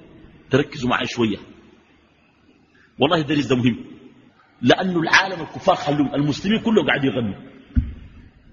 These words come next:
في عيد الميلاد، يغنوا، وفي عري يتعرس بعد ستة شهور جاء يعملوا له حفلة. لما يعرس تقول له: "يا إخواننا،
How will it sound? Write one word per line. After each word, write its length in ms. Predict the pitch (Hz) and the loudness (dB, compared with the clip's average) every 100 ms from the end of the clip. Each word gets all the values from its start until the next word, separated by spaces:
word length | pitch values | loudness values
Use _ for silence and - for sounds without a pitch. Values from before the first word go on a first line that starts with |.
| - - _ _ _ _ _ _ | -20 -20 _ _ _ _ _ _
في 120 | - 165 | 0 2
عيد 180 | 156 | 2
الميلاد، 380 | 156 151 160 160 - - - - _ _ _ _ _ _ _ _ _ - | -2 0 0 0 -2 -20 -20 -20 _ _ _ _ _ _ _ _ _ -4
يغنوا، 320 | 131 156 120 - - - - - - - - - - _ - | 0 0 -2 -10 -20 -20 -20 -20 -20 -20 -20 -20 -20 _ -4
وفي 380 | 143 175 180 175 - - - - - _ _ - | 0 4 2 2 -10 -20 -20 -20 -20 _ _ -2
عري 300 | - 226 320 | 4 4 4
يتعرس 600 | 349 277 349 330 254 - - - - _ _ _ _ - - - - | 0 0 -2 -2 -10 -12 -20 -20 -20 _ _ _ _ -20 -20 -18 2
بعد 360 | 156 - 226 | 4 4 2
ستة 300 | - 392 - | 2 0 2
شهور 240 | 349 277 262 | 0 2 2
جاء 300 | 175 - - - - - _ _ _ _ - - | 0 -4 -14 -20 -20 -20 _ _ _ _ -8 0
يعملوا 320 | 147 175 190 | 0 4 4
له 100 | 202 | 4
حفلة. 360 | 170 123 107 - - - - _ _ _ _ _ _ - _ _ _ - _ - | 0 -8 -10 -12 -20 -20 -20 _ _ _ _ _ _ -20 _ _ _ -20 _ 0
لما 260 | 185 254 | 2 2
يعرس 400 | 277 262 370 - | 2 4 2 -2
تقول 240 | 247 254 277 | -6 -4 -2
له: 60 | |
"يا 40 | - | -4
إخواننا، 340 | - 294 254 | -6 -2 -2